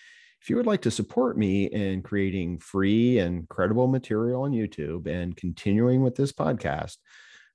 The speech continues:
please consider making a one-time donation via PayPal. You can find a link for that in the video description or show notes. Your support makes this podcast and my work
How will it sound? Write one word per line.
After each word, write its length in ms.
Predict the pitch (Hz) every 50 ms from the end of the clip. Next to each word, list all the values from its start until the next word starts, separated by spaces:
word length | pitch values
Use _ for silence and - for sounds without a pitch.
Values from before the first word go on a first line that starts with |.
| _
please 160 | - 208 208 -
consider 340 | - 175 143 - 123 110 107
making 340 | 101 98 95 - 92 87 90
a 200 | 85 85 80 80
one-time 420 | 82 104 110 110 - 104 98 95
donation 540 | 92 95 87 87 85 82 80 - 82 85 80
via 180 | 82 82 78 76
PayPal. 440 | - - - - - - - - - _ _ _ _ _ _ _ _ _ _ - - -
You 100 | - 98
can 100 | 104 98
find 220 | - 101 90 85
a 40 | 80
link 220 | 82 92 104 107
for 140 | - - 117
that 260 | 113 110 110 110 113
in 120 | 101 92 85
the 80 | 80
video 320 | 76 80 104 101 117 113 107
description 580 | 98 98 92 - - 95 92 - - - 90
or 180 | 82 82 85 82
show 220 | - - 73 71
notes. 400 | - - - - - - - - _ _ _ -
Your 300 | 87 90 92 107 120 120
support 560 | - - - - - 76 76 76 69 - - -
makes 220 | 78 78 - -
this 220 | - 95 95 90
podcast 680 | - - - 73 69 - - - 71 71 67 - - -
and 140 | - - 73
my 180 | 85 90 92 92
work 340 | 80 76 69 65 - -